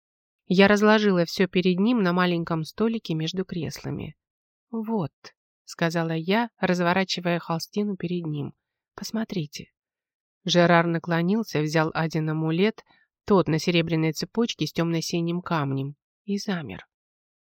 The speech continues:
Лицо его изменилось. Исчезла обычная доброжелательная полуулыбка, глаза сузились, пальцы осторожно ощупали оправу. "Госпожа",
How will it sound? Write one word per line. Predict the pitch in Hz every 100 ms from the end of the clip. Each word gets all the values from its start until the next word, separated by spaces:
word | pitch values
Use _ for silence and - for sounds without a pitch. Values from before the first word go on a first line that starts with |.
| -
Лицо | 160 151 -
его | 165 170 180
изменилось. | 180 180 196 170 135 127 - - _ _ _ _
Исчезла | - 175 - 233 202 170
обычная | 170 190 - 175
доброжелательная | 165 160 160 170 165 160 - 151 151
полуулыбка, | 151 160 156 156 160 190 - - 202 _ _ _
глаза | 185 180 202 196 196
сузились, | - 202 226 233 226 -
пальцы | 185 202 -
осторожно | 214 - 165 170 175 196
ощупали | 196 175 - 156 165 165
оправу. | 180 - 180 165 135 139 151 _ _ _ _ _ _ _ _ _ _ _ _ _ _ _
"Госпожа", | 170 151 147 - 156 151 151 143 175